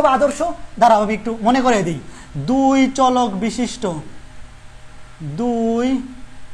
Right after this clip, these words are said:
চলক বিশিষ্ট আদর্শ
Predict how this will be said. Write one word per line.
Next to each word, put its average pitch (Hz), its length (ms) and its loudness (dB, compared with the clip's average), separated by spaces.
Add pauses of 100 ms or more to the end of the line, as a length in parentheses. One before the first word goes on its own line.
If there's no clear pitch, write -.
(540)
চলক 208 680 -2 (220)
বিশিষ্ট 190 560 -6 (3500)
আদর্শ 247 460 2